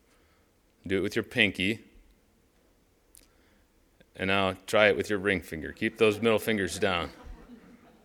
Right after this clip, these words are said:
Isn't that crazy? <laughs> You can't do it. <laughs> It's a test of strength.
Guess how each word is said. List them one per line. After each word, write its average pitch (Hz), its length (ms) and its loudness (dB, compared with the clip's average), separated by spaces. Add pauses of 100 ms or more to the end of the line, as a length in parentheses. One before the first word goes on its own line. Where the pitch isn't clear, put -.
(2000)
Isn't - 0 -
that 381 180 4
crazy? 240 680 2 (520)
<laughs> - 460 8
You 147 260 -4
can't - 380 -4
do - 180 -2
it. 87 220 -6 (1800)
<laughs> - 500 0 (580)
It's - 100 -14
a 117 60 -8
test - 340 -2
of 123 80 -8
strength. - 520 -8